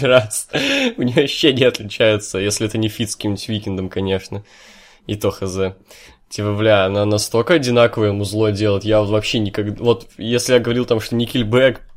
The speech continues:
пишет одну и ту же песню, Скилли там, еще кто-то, то все, нет, вот Лана Дель Рей, она вообще одно и то же, блядь, делает. И вот, возможно, я так попадал, слышал, блядь, реально, но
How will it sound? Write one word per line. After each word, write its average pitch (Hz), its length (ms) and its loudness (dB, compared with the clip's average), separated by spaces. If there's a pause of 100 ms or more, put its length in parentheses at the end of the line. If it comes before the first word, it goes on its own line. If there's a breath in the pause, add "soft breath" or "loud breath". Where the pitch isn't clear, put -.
(200)
пишет 117 320 -2
одну 113 200 0
и 110 40 0
ту 107 140 -2
же 107 100 0
песню, 107 400 0
Скилли 123 480 -2
там, 104 300 0
еще 113 300 0
кто-то, 104 520 -4 (800 loud breath)
то 117 300 6
все, 110 340 4
нет, 104 300 4
вот 107 160 2
Лана 123 200 8
Дель 123 160 6
Рей, 160 140 8
она 123 80 8
вообще 135 380 4
одно 123 200 4
и 120 80 2
то 113 240 2
же, 107 120 -4
блядь, 110 240 -2
делает. 104 420 -4
И 110 40 -6
вот, 110 280 -4
возможно, 123 400 0
я 123 80 0
так - 180 -2
попадал, 123 540 2
слышал, - 360 -4
блядь, 104 380 -4
реально, 101 300 -2
но 104 220 -2